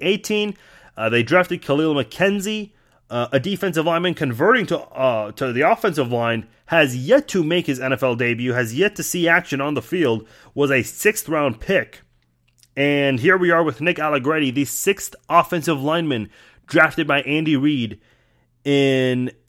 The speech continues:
seven years. Seven drafts under Andy Reid. And Allegretti, the, I believe the first offensive lineman to be taken in the seventh round since Andy Reid has been with the Chiefs.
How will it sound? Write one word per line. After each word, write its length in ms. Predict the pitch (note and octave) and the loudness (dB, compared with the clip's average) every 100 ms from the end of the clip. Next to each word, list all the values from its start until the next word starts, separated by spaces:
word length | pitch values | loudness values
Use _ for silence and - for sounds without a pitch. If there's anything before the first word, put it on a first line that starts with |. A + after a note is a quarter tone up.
| - | -8
seven 340 | - D3+ D3 | 0 2 2
years. 520 | B2+ F#2+ F#2+ - - _ _ _ _ _ - | 0 -2 -6 -20 -20 _ _ _ _ _ -4
Seven 340 | - E3+ F3+ | 2 4 4
drafts 600 | D#3 D3+ B2 - - - - | 4 4 2 -6 -14 -12 -2
under 300 | C3+ C3 C3+ | 0 2 2
Andy 320 | C3 B2+ B2 | 2 0 0
Reid. 240 | A#2 C3 A2 | 0 0 0
And 140 | A#2+ | 0
Allegretti, 680 | C3 D3 C#3 C#3+ C#3+ A#2+ - - _ - | 0 -2 0 0 0 -2 -6 -18 _ -6
the, 380 | C3+ C3 B2+ B2+ | 0 2 2 0
I 80 | A2 | -2
believe 380 | A#2 E3 A3+ F3+ | 0 0 -2 -4
the 140 | E3+ | -8
first 600 | - - F#3+ C4 - - - | -10 -6 0 0 -2 -10 -6
offensive 520 | D#3 - D#3 B2+ C3+ | -4 -2 -4 -2 -2
lineman 280 | C3+ C3+ B2+ | -2 -2 -4
to 80 | B2+ | -4
be 120 | C3 | -4
taken 320 | C#3+ E3+ D#3 | -4 -4 -2
in 120 | C#3+ | -4
the 80 | B2+ | -4
seventh 420 | - G3+ A3+ D3+ | 0 0 0 -2
round 380 | A#2+ A2 G#2 G2+ - _ _ | -4 -4 -6 -10 -14 _ _
since 240 | - D3+ C3+ | -6 -4 -2
Andy 300 | C3+ C3+ B2 | -2 0 0
Reid 360 | A#2 A2+ G#2 - _ _ _ _ | -2 -2 -6 -12 _ _ _ _
has 280 | - A#2 G#2+ | -2 0 0
been 260 | B2 A#2 | -2 -2
with 120 | A2 G#2+ | -2 -6
the 80 | |
Chiefs. 600 | G#2 - - - - - | -8 -4 -4 -4 -12 -14